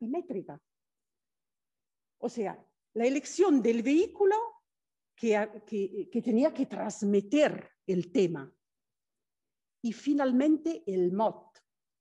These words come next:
o sea, la elección de las palabras. Palabras que se tenían que, ah, ajustar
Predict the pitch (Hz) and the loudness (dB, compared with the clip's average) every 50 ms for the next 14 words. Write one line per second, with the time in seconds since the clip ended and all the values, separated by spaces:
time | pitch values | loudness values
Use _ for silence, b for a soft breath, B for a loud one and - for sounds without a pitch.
0 | _ - - - 226 208 185 196 202 208 220 220 - - - 285 311 330 302 233 | _ -20 -12 -6 -4 -2 0 2 2 0 0 -2 -2 -2 0 2 2 2 2 2
1 | 190 196 190 - - - 170 214 240 190 160 - 156 - - - - - _ _ | -2 -4 -6 -8 -8 -4 -4 -2 -2 -4 -6 -8 -12 -16 -18 -20 -20 -20 _ _
2 | _ _ _ _ _ _ _ _ _ _ _ _ _ _ _ _ _ _ _ _ | _ _ _ _ _ _ _ _ _ _ _ _ _ _ _ _ _ _ _ _
3 | _ _ _ _ _ _ _ _ _ _ _ _ _ _ _ _ _ _ _ _ | _ _ _ _ _ _ _ _ _ _ _ _ _ _ _ _ _ _ _ _
4 | _ _ _ _ _ _ _ _ _ _ _ _ _ _ _ _ _ _ _ _ | _ _ _ _ _ _ _ _ _ _ _ _ _ _ _ _ _ _ _ _
5 | _ 320 381 403 427 349 208 190 180 202 262 - - - - - 262 269 - - | _ 0 0 2 2 0 0 -2 -2 -4 -6 -8 -12 -18 -6 -4 -4 -2 0 0
6 | 254 233 - 240 226 269 349 392 262 196 190 233 269 277 - - _ _ _ _ | -2 0 2 2 4 6 6 6 4 4 2 0 -2 -4 -8 -14 _ _ _ _
7 | _ - - 302 277 208 165 - - - _ _ _ _ _ - 208 185 180 180 | _ -2 0 2 2 2 0 -2 -8 -20 _ _ _ _ _ -6 -6 -4 -4 -4
8 | 180 - - - 208 214 - - 233 240 208 - - - - 339 311 262 196 196 | -6 -8 -8 -10 -10 -8 -6 -2 -2 -2 -2 -4 -8 -4 -2 0 2 2 0 0
9 | 233 - - - - | -2 -6 -8 -12 -18